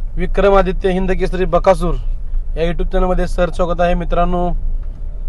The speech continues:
आपण सकाळीच लवकर सांगितलं होतं की तुम्हा सगळ्यांचा लाडका विक्रमादित्य हिंद केसरी बकासूर आज यदगावच्या मैदानामध्ये पळतोय आणि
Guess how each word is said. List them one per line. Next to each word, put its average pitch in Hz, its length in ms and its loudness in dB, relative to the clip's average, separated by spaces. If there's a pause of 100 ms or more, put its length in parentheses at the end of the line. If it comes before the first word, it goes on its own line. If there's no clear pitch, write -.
(380)
आपण 165 240 -2
सकाळीच 180 560 0 (420)
लवकर 160 280 -2
सांगितलं 165 460 -2
होतं 165 220 -2
की 170 340 -4 (600)
तुम्हा 160 140 -2
सगळ्यांचा 175 400 0
लाडका 170 500 2 (560)
विक्रमादित्य 165 640 0
हिंद 160 200 -2
केसरी 160 300 0
बकासूर 160 540 -2
आज 156 300 2 (640)
यदगावच्या 165 460 0
मैदानामध्ये 170 440 0
पळतोय 160 500 0 (880)
आणि 185 360 2